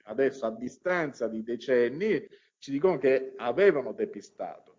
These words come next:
Perché poi è la forza dei compagni di Peppino, ma soprattutto della mamma di Peppino, eh, di Giovanni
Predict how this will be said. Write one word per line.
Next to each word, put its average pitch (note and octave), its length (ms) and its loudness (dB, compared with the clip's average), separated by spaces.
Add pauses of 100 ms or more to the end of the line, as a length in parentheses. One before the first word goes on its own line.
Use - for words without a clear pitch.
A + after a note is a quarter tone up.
(380)
Perché F#3+ 240 2
poi A3+ 220 6
è F3+ 40 4
la E3+ 160 2
forza D#3+ 640 2
dei B2+ 160 0
compagni C#3+ 560 -2
di C3 120 -2
Peppino, C3 680 -4
ma A2 120 -18
soprattutto C3+ 920 -6
della B2 300 -2
mamma B2 800 0
di A2+ 200 -10
Peppino, A#2 920 -2 (400)
eh, A2+ 680 0
di C3 140 -4
Giovanni C3 840 2